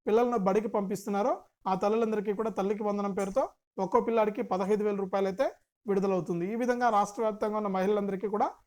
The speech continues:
జూలై ఒకటి నుంచి జూలై ఇరవయో తారీఖు లోపు ఈ మూడు పథకాలను కూడా అమలు చేస్తామని మన సీఎం చంద్రబాబు నాయుడు గారు అయితే కీలక ప్రకటన అయితే చేశారు. ఇక జూలై ఒకటి నుంచి మనకు అప్లికేషన్ అనేది విడుదలవుతుంది.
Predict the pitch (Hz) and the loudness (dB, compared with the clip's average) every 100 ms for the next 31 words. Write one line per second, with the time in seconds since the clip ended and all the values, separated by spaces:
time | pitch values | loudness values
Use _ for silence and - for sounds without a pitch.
0 | _ - 202 226 240 208 196 214 226 226 | _ -4 0 4 4 2 -2 -2 -2 -2
1 | 208 202 214 196 202 220 202 196 190 202 | 0 2 2 0 0 0 0 -2 -2 -2
2 | 196 294 - _ _ - 208 196 247 254 | -2 -4 -6 _ _ -4 0 4 4 4
3 | 208 202 214 214 208 202 190 202 202 180 | 0 2 0 0 0 0 0 -2 -4 -4
4 | 202 196 277 403 _ _ 214 202 214 214 | -4 -2 -4 -6 _ _ -4 -2 0 0
5 | 196 190 202 208 202 190 190 196 190 269 | -2 -2 0 0 0 -2 -2 -2 0 -2
6 | 320 - _ _ 220 214 214 196 185 202 | -4 -8 _ _ -2 0 0 -4 -4 -4
7 | 185 185 190 180 196 262 403 - _ - | -4 -4 -4 -2 0 0 -2 -14 _ -4
8 | 202 214 208 240 247 202 233 233 208 285 | -2 0 2 4 4 2 -2 -4 -4 -4
9 | 370 _ - 208 202 190 170 208 208 175 | -6 _ -6 -4 -2 -2 -2 -4 -4 -2
10 | 208 226 226 208 208 190 190 202 190 196 | 0 0 0 -2 -2 -2 -2 0 -2 -2
11 | 220 359 | -4 -4